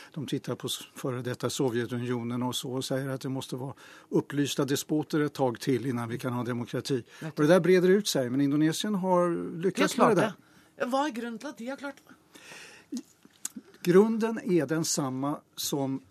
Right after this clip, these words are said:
Speaker 1: at de nå har problem. Låt meg forklare. Altså, man har lykkats inkludere
Speaker 2: Mm.
Speaker 1: veldig mange av de mektige personene i Indonesien. Og, og fått dem att inse at, eh, de ikke skal forlore. De får beholde sine lyxbilar og lyxvillor og, og sin økonomi og så der.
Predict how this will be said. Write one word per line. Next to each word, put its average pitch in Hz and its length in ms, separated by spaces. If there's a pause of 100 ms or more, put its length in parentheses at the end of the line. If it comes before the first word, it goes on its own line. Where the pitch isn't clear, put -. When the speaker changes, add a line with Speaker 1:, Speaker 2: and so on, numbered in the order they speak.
Speaker 1:
at 135 160
de 135 80
nå 123 220
har 120 100
problem. 151 400
Låt 151 180
meg 151 120
forklare. 160 360 (340)
Altså, 170 240 (100)
man 175 340
har 165 220
lykkats 160 420
inkludere 175 840 (360)
Speaker 2:
Mm. 123 100
Speaker 1:
veldig 143 300
mange 127 260 (240)
av 127 160
de 123 120
mektige 131 400
personene 123 440
i 165 40
Indonesien. 160 600 (680)
Og, 165 420
og 170 200
fått - 280
dem 175 160
att 165 140
inse 220 600
at, - 380
eh, 151 260
de 156 180
ikke 156 180
skal 131 160
forlore. 131 360
De 151 80
får 208 140
beholde 156 400
sine 180 300
lyxbilar 143 640
og 135 140
lyxvillor 135 720
og, 135 360
og 139 140
sin 139 220
økonomi 139 460
og 120 80
så 160 100
der. 120 100